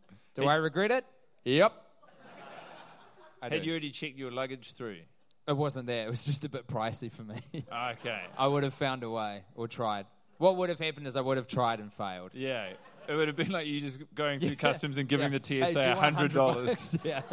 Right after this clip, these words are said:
Speaker 1: bucks?" <laughs> Yeah.
Speaker 2: All right, so, uh, well, you travelled with a ceramic kitchen knife, which we are to believe, as you insinuate, insinuated, you flew with on the plane.
Speaker 1: Aren't you proud of me, though, that I managed to remember to put it in my check
Speaker 2: No.
Speaker 1: luggage?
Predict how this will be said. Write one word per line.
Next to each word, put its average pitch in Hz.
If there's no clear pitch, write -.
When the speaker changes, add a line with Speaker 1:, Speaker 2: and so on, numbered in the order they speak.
Speaker 1:
bucks?" -
<laughs> 190
Yeah. -
Speaker 2:
All 202
right, 120
so, 170
uh, 165
well, 165
you 156
travelled 196
with 175
a 151
ceramic 160
kitchen 160
knife, 151
which 131
we 143
are 135
to 139
believe, 139
as 131
you 131
insinuate, 127
insinuated, 131
you 123
flew 175
with 143
on 127
the 117
plane. 143
Speaker 1:
Aren't 247
you 339
proud 170
of 180
me, 180
though, 170
that 156
I 151
managed 147
to 143
remember 135
to 123
put 127
it 123
in 120
my 120
check 131
Speaker 2:
No. 123
Speaker 1:
luggage? 143